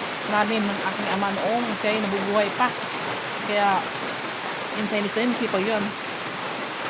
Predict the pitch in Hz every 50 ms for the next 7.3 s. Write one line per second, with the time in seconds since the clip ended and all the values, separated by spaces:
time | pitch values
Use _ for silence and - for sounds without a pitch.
0 | - - - - - - - - - 233 247 254 247 269 254 247 240 247 233 208
1 | - - 226 190 214 220 214 - - - - - - 226 208 202 190 - - -
2 | - - 214 233 330 302 - - 143 107 117 160 175 180 - - - - - -
3 | - - - - - - - - - - - - - - - - - - - -
4 | - - - - - - - 214 214 208 202 196 190 - - - - - - -
5 | - - - - 285 277 277 277 320 381 415 415 392 381 339 285 262 247 240 -
6 | - - - - - 277 277 320 320 320 320 311 294 311 311 294 302 294 294 262
7 | 262 262 - 285 262